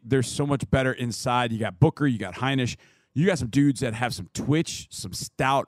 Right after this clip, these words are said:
power. Um, and then you add Obo outside to what you already had. Then you got your two vets. I just think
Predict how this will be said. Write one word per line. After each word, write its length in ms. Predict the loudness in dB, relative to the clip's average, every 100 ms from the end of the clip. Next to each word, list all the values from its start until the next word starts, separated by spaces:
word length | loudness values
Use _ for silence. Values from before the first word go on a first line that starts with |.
| _ -10
power. 560 | -2 0 2 2 0 _ _ _ _ -4
Um, 440 | 0 0 0 -4 -12 _ _ _
and 200 | -2 0
then 140 | 0 0
you 120 | 0
add 260 | 0 -2 0
Obo 540 | 2 4 4 4 2 -4 _
outside 800 | -2 -2 -2 -4 -2 0 0 -2
to 100 | -2
what 200 | 0 2
you 60 | 2
already 180 | 2 0
had. 280 | -2 0 -2
Then 60 | -2
you 60 |
got 140 | -4 -6
your 180 | -4 0
two 0 |
vets. 300 | 0 0 -4 _ -4
I 100 | -2
just 180 | -2 -2
think 200 | -2